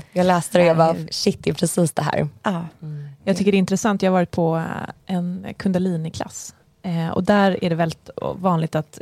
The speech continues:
Speaker 3: eh, den här kundalini-energin hamnar i solar plexus. Och liksom på många som är på klassen de första gångerna blir det liksom att det pumpar på där. Att det liksom, eh, man känner hur energin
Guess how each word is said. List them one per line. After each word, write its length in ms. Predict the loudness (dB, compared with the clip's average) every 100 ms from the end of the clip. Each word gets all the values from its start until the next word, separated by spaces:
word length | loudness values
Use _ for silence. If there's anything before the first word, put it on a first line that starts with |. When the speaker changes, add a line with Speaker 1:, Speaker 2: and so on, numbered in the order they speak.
| -12
Speaker 3:
eh, 120 | -6
den 140 | -2
här 80 | -2
kundalini-energin 840 | 0 0 0 0 -2 0 0 0 -4
hamnar 420 | -2 0 0 -2
i 100 | -4
solar 200 | -8 -8
plexus. 560 | -8 -8 -10 -8 -10 -12 -20 -20 _ _ _
Och 180 | -8 -8
liksom 400 | -8 -8 -2 -2
på 80 | 0
många 480 | 0 0 0 -2 -2
som 180 | -2 -2
är 80 | -2
på 180 | -4
klassen 340 | -6 -6 -6 -8 -10
de 200 | -10 -8
första 240 | -8 -4
gångerna 380 | 0 0 -2 -4 -8 _
blir 180 | 0 2
det 60 |
liksom 260 | 2 0 -2
att 60 | -4
det 80 |
pumpar 360 | 0 0 2 0
på 280 | 0 2 2
där. 160 | 2
Att 140 | -2 -4
det 60 |
liksom, 460 | -6 -6 -6 -8 -12 -16 _ _
eh, 200 | -8 -4
man 140 | -2
känner 340 | 0 -2 0 0
hur 260 | 0 -2
energin 460 | -6 -4 -4 -4 -8